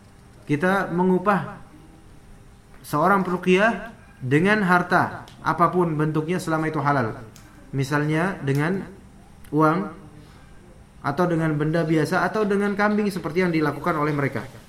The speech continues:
Boleh. Kemudian faedah berikutnya, Al-Fatihah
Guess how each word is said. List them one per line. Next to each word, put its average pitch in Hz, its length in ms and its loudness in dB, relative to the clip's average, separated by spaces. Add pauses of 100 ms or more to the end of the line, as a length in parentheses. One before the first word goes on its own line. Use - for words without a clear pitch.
Boleh. 131 280 0 (1600)
Kemudian 202 240 4
faedah 190 320 2
berikutnya, 185 720 2 (560)
Al-Fatihah 180 880 0